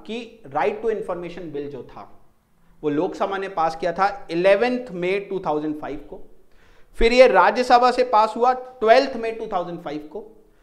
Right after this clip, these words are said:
और finally प्रेसिडेंट ने साइन किए जून फिफ्टीन टू थाउजेंड फ़ाइव को। बराबर,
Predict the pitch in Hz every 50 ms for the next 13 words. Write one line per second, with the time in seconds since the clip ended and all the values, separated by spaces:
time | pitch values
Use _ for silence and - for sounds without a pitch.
0 | - - - - 160 160 165 165 - - - 156 170 208 226 214 185 170 151 147
1 | 147 156 - - - _ _ _ - 175 175 175 175 - 208 233 233 226 220 208
2 | 208 - 175 156 156 156 156 165 165 165 151 143 131 - - 165 175 185 196 196
3 | 190 - - - 160 156 160 - 170 170 170 170 170 - 147 127 139 120 117 123
4 | 143 - - - - - - - 104 101 - - _ - - 104 123 139 151 151
5 | 185 -